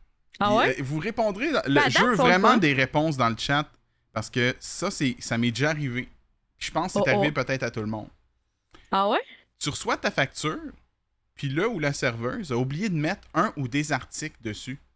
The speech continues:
Speaker 1: J'y dis pas.
Speaker 2: Tu fais quoi ? On fait quoi ?
Speaker 1: Moi, je le dis pas.
Speaker 2: Toi,
Speaker 1: Je
Speaker 2: tu le dis pas.
Speaker 1: m'excuse, je, je suis pas fine. Je
Speaker 2: Ok.
Speaker 1: fais semblant, je l'ai pas vu.
Speaker 2: Tu fais, ouais, c'est ça. Tu fais, garde.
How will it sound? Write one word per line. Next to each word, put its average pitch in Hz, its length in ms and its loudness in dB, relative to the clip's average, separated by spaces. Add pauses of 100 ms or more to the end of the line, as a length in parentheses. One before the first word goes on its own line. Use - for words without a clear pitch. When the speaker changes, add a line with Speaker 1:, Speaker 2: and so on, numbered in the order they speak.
(1400)
Speaker 1:
J'y 262 240 2
dis 226 140 -2
pas. 247 300 4 (760)
Speaker 2:
Tu - 80 -14
fais 110 120 0
quoi ? 190 300 0
On 110 80 -6
fait 123 160 -2
quoi ? 240 220 -2 (720)
Speaker 1:
Moi, 269 100 4
je 233 120 0
le 196 80 2
dis 180 140 -6
pas. 185 200 2
Speaker 2:
Toi, 170 80 2
Speaker 1:
Je 160 60 -4
Speaker 2:
tu - 100 2
le 226 80 6
dis 214 100 -2
pas. 254 100 2
Speaker 1:
m'excuse, - 280 0
je, - 60 -16 (340)
je - 80 0
suis - 80 -2
pas 277 160 4
fine. 226 280 0 (1800)
Je 127 100 2
Speaker 2:
Ok. 196 60 4
Speaker 1:
fais 269 60 8
semblant, 262 340 4
je 247 100 -2
l'ai 269 80 4
pas 233 160 4
vu. 208 240 -6 (500)
Speaker 2:
Tu 151 80 -8
fais, - 100 -6
ouais, 139 140 4
c'est - 120 -10
ça. 123 180 0
Tu - 120 -12
fais, 139 160 0
garde. 110 340 2